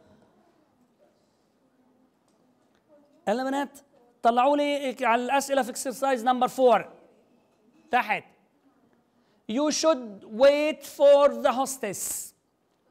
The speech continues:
تستنظر المضيفة عشان تبدأ الأكل معاك. هذه الجملة المفروض، المفروض هذه صحيحة، صح؟ يجب عليك من الأدب، it's okay to wait. كويس إنك تنتظر، مزبوط؟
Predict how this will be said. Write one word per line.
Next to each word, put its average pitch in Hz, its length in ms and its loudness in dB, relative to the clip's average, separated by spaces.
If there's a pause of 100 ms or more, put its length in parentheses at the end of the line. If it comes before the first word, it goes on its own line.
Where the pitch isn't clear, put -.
(140)
تستنظر 277 800 2 (220)
المضيفة 262 800 0
عشان 220 500 -6
تبدأ 262 500 -2 (140)
الأكل 233 480 -4
معاك. 202 520 -4 (560)
هذه 180 180 -2
الجملة 220 320 -2
المفروض، 214 680 -8
المفروض 226 420 -10
هذه 262 200 -6
صحيحة، 254 440 -12
صح؟ 254 400 -6 (520)
يجب 165 260 -6
عليك 185 400 -4
من 180 200 -6
الأدب، 185 420 -4 (420)
it's 190 320 -10
okay 226 380 -4 (840)
to 214 40 2
wait. 220 420 0 (280)
كويس 277 360 0
إنك 254 220 -6
تنتظر، 233 380 -2
مزبوط؟ 226 480 0